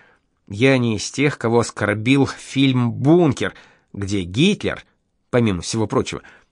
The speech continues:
приветлив с кандидатками в секретарши и души не чает в своей собаке. Я, само собой, разумеется, допускаю, что Гитлер вполне мог время от времени быть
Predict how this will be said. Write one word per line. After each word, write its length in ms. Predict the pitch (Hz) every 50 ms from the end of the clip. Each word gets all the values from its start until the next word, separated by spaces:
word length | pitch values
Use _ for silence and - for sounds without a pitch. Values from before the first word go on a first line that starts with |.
| _ _
приветлив 580 | - 160 160 160 135 139 175 175 - - 131 117
с 120 | - -
кандидатками 760 | - 147 143 139 127 135 123 127 127 127 120 - - 107 104 92
в 80 | -
секретарши 840 | - - 123 - 104 92 87 - 143 175 196 - - - 185 165 - - _ _ -
и 100 | 185 175
души 460 | 139 123 131 117 - - - 165 180
не 160 | 175 156 131
чает 380 | - - 143 139 143 139 131 -
в 60 | -
своей 360 | - - 110 107 107 107 104
собаке. 600 | - - - 107 104 98 76 - _ _ _ _ _ _ _ _ _ _ _ _ _ _ _ _ _ _ _ _ _ _ -
Я, 160 | 92 110 123
само 300 | 120 - 107 110 127 151
собой, 340 | - - 110 104 117 135 135
разумеется, 500 | 117 110 98 92 98 120 143 143 - 143
допускаю, 600 | 135 143 143 160 170 - - - 208 190 147 113
что 200 | - - - 101 92
Гитлер 640 | 85 85 90 117 143 156 151 - 175 185 180 - - - -
вполне 460 | - - - - 156 143 123 123 139
мог 240 | 151 147 147 135 -
время 280 | 117 120 123 110 107 101
от 100 | - -
времени 300 | 110 131 135 139 127 107
быть 280 | 92 107 117 - -